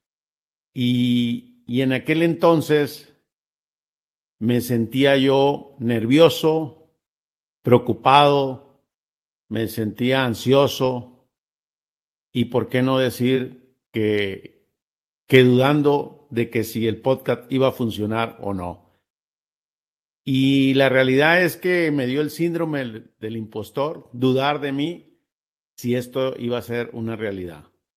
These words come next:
Y esta realidad ya han pasado ya dos años.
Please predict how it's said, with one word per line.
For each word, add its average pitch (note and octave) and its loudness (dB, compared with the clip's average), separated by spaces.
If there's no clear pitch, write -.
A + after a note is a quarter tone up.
Y G2+ -6
esta A2+ -6
realidad A2+ -6
ya A#2 -2
han G#2+ -4
pasado A#2+ -4
ya A2+ -6
dos A2 -2
años. D#2 -16